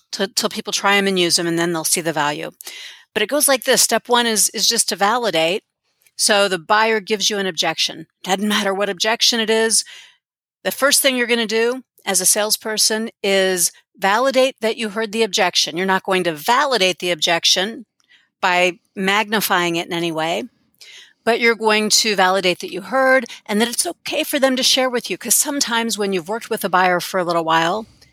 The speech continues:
and they like you, um, they're a bit reserved and, and they might not even give you the real objection. So we wanna make this all safe. So they say to you, uh, "Your price is too high." To validate that, you don't say,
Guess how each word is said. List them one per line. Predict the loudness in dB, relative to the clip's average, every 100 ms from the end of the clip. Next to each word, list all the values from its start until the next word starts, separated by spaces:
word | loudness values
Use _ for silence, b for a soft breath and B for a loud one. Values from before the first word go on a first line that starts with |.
| _ -2
and | 0
they | 4
like | 4 2 -2
you, | -6 -6 -8 _ _ B B B
um, | -2 0 2
they're | 2 2 -2 _ _ -6
a | 0
bit | 2 2 _ _ _ _ -4
reserved | 0 2 0 -2 -6 -16 -8 -2
and, | 0
and | 2
they | 2
might | 2 2
not | 0
even | 2 0
give | 2
you | 0
the | 0
real | 2 2
objection. | 2 0 0 0 0 0
So | 0
we | 0
wanna | 2 2 0 -4 -6
make | -6 -2
this | 0
all | 0 2
safe. | 0 -2 -8 -14 _ -16 B B B
So | 0 2
they | 4 4
say | 4 2
to | 4
you, | 4 4 2 -4 B B B B -8
uh, | -2 0 0
"Your | -2
price | -2 0 2 2
is | 0
too | -2 -2
high." | -6 -2 -2 -2 -8 _ _ _ _ _ _ _ _ -10
To | -2
validate | 0 2 2 0 2
that, | 0 0
you | -2
don't | 0 0
say, | -4 -4